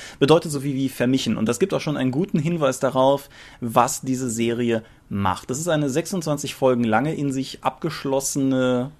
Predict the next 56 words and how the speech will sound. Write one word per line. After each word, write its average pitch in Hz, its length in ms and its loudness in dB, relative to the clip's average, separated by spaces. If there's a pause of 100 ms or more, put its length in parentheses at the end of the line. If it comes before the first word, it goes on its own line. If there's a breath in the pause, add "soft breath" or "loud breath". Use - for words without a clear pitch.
(180)
Anime-Serie, 180 760 0 (120)
was 117 240 0
ich - 220 -10
sehr 113 100 -2
positiv 165 440 -4
finde. 151 340 -4
Wer 113 160 0
mich 117 400 0
kennt, 147 220 0
ich 156 60 -10
glaub, 127 180 -2
wir 120 80 2
haben 117 80 0
hier 135 160 2
noch 135 100 4
nie 127 100 2
darüber 117 280 0
gesprochen, 135 1000 -2
weiß, 127 540 2
dass 117 360 4
ich 120 360 -2
Anime-Serien 123 840 2
mit 113 140 2
ihren 117 400 2
hundert 127 320 4
plus 131 260 -2
Episoden, 120 540 -2
wie 127 60 0
es 123 80 -2
sie 127 80 -4
teilweise 113 420 -4
gibt, 110 220 -4
meide, 107 800 4
wie 127 100 0
der 117 80 2
Teufel 120 320 -2
das 131 180 -2
Weihwasser. 135 600 -2
Wenn 123 280 2
sich 123 200 0
das 127 180 -4
nicht 127 220 -2
in 120 160 0
irgendwie 123 260 0
sechsundzwanzig 123 640 -2
oder 117 140 0
besser 113 240 0
noch 120 80 4
dreizehn 117 340 0
Episoden 123 400 0
durcherzählen 123 480 0
lässt, 120 360 -2
dann 117 340 2
viel - 160 -4
Spaß - 220 -2
damit. 92 240 -4